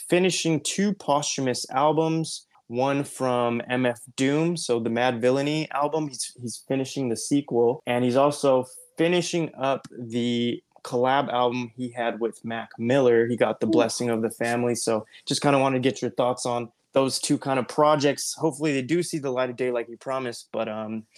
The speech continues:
Speaker 2: Yeah.
Speaker 1: yeah, I just
Speaker 2: If
Speaker 1: wanna get your thoughts on that.
Speaker 2: if they do happen, there you can, I guarantee we're gonna review it, 'cause those ones just sound like, those would be great to, if it were to happen. Hopefully it s-, happens sooner than later.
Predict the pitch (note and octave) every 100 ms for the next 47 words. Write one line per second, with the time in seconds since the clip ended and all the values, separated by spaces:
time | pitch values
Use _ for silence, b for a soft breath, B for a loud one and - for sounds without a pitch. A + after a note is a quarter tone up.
0 | B A#2 G#2+ G2+ G2+ - D#3 F3 B2 C3
1 | C3+ B2+ B2+ B2 C#3 - A2+ A2 - A2
2 | - B2 B2+ C#3 C#3+ D3+ D#3 D3 D3 B2+
3 | G#2 A2 G#2+ A2+ A2 G#2+ - A2 - -
4 | _ - G#2+ A#2+ A2+ A2 A#2+ G#2 G#2 G2+
5 | G2 G2 G2+ G2+ - - G#2+ G#2 G#2 G2+
6 | F#2+ - - - G2+ G2 G2 F#2 F2+ -
7 | _ _ B B B _ - A2+ A2+ G#2+
8 | G#2 G#2+ G#2 G#2 G#2 G#2+ G#2+ G#2+ G#2 G#2
9 | G#2 G#2+ A2 G#2+ A2 A2 G#2 A2 - -
10 | - - G#2+ G#2 - G#2+ G2+ F#2+ G2 G2
11 | G2